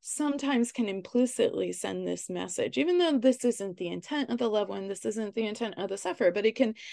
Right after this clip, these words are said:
sometimes reinforce this implicit message of, "You know what? And you're not capable <laughs> of it. You probably shouldn't be driving. So you're right. I do need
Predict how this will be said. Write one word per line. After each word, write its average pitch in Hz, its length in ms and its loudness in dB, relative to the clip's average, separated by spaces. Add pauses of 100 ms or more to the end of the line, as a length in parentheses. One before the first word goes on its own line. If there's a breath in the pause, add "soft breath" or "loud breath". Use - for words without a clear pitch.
(220 loud breath)
sometimes 349 720 0
reinforce 214 920 0 (320 loud breath)
this 208 180 0
implicit 240 1120 0
message 185 640 -2
of, 185 380 -2
"You 262 140 2
know 254 100 4
what? 277 260 0
And 196 180 -4
you're 247 240 2
not 233 280 2
capable 208 580 4
<laughs> 302 200 4
of 302 120 -2
it. 311 120 0
You 214 100 -4
probably 196 320 -2
shouldn't - 320 -4
be - 100 -6
driving. - 400 -8
So 208 280 0 (300 loud breath)
you're 233 140 4
right. - 300 0
I 233 100 6
do 269 320 4
need 226 320 2